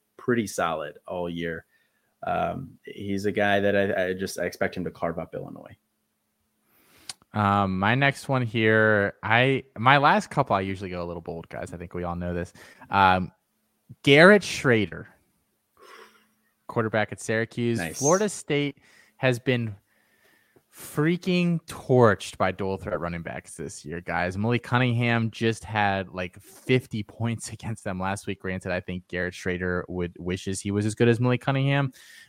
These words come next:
Speaker 2: but he had two rushing touchdowns last week. They, they use him a lot in the red zone, which I actually think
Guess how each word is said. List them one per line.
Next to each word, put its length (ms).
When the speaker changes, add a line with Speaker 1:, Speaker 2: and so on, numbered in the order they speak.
Speaker 2:
but 360
he 180
had 180
two 200
rushing 360
touchdowns 500
last 320
week. 300
They, 360
they 120
use 360
him 200
a 240
lot 640
in 140
the 100
red 200
zone, 200
which 160
I 80
actually 220
think 320